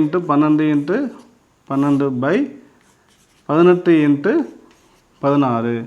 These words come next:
இதை நாலால் அடி கொடுக்காம நாலு நாலா பதினாறு, மூணு நாலா பன்னெண்டு, ஒரு நாலா நாலு, மூணு நாலா பன்னெண்டு. இப்போ மூணால் அடி விடுவோம். ஒரு மூணா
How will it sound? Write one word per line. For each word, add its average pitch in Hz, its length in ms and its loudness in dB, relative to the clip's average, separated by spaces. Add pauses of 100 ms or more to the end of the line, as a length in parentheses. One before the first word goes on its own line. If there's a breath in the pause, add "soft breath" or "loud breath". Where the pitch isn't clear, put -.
(440 soft breath)
இதை 151 200 -2
நாலால் 165 280 4
அடி 160 140 0
கொடுக்காம 156 340 0 (140)
நாலு 156 200 2
நாலா 156 140 4 (140)
பதினாறு, 147 420 0 (580)
மூணு 143 220 0
நாலா 135 200 0 (140)
பன்னெண்டு, 120 360 -4 (720 soft breath)
ஒரு 151 260 0
நாலா 156 180 2 (120)
நாலு, 147 260 -2 (720 soft breath)
மூணு 143 220 0
நாலா 135 200 -2 (440 loud breath)
பன்னெண்டு. 143 400 0 (760 soft breath)
இப்போ 156 140 -4 (100)
மூணால் 175 280 6
அடி 160 120 0
விடுவோம். 170 300 2
ஒரு 160 180 4
மூணா 160 160 6